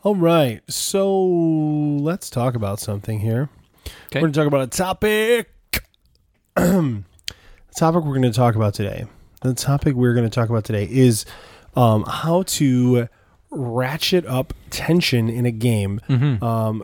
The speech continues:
Speaker 1: you know, what we mean by that is, as a game progresses, how to make it get, you know, more, like, intense
Speaker 2: Mm-hmm.
Speaker 1: while you're playing the game. Um, so that, uh,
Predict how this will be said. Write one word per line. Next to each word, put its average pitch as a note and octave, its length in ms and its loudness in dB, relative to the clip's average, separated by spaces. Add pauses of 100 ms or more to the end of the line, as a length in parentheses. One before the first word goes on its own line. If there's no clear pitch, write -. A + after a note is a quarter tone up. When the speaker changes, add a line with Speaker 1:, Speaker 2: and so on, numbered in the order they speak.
(100)
Speaker 1:
you D3+ 120 0
know, B2+ 120 2
what F3 560 0
we D#3+ 80 4
mean D3 160 2
by C3+ 100 2
that C3 160 4
is, B2 240 -2
as C#3 140 0
a D3+ 80 0
game D#3 260 2
progresses, B2 800 -2
how C3 280 0
to C3+ 140 -2
make C3 280 2
it D3 160 -6
get, B2 240 0 (220)
you B2 120 -2
know, G2+ 220 -2
more, G#2+ 340 0
like, F#2+ 400 0
intense A#2 800 -2 (300)
Speaker 2:
Mm-hmm. A2+ 180 2
Speaker 1:
while C#3+ 120 6
you're D#3+ 100 4
playing F3 240 2
the A#2 80 0
game. G2+ 340 -4 (380)
Um, G2+ 540 -2 (180)
so - 260 2
that, C#3 240 4 (240)
uh, G#2+ 500 -4